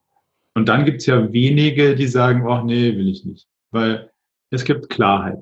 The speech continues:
es gibt Orientierung, es hilft, Stress und Überforderung zu reduzieren. Du kriegst ja einen geschützten Rahmen für ein geschützten Quartal und kannst innerhalb dieses Rahmens sagen, „Hey, das ist mal das, worauf wir uns verständigt hatten.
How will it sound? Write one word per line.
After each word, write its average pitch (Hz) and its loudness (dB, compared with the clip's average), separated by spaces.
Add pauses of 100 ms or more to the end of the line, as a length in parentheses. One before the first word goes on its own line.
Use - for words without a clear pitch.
es 117 -8
gibt 131 -4
Orientierung, 123 -2 (100)
es - -4 (200)
hilft, 135 -2 (160)
Stress 110 -2
und 120 2
Überforderung 120 0
zu 98 -4
reduzieren. 90 -6
Du 104 -6
kriegst 123 -2
ja 120 0 (460)
einen 120 2
geschützten 123 0
Rahmen 113 2
für 123 -4
ein 113 -6
geschützten 120 -2
Quartal 117 -2
und 98 -2
kannst 110 -6
innerhalb 123 -2
dieses 104 -6
Rahmens 107 -4
sagen, 110 -4
„Hey, 131 0 (460)
das 135 0
ist 131 -4
mal 117 2
das, 117 0
worauf 107 -4
wir 113 -4
uns 101 -6
verständigt 123 -4
hatten. 120 -8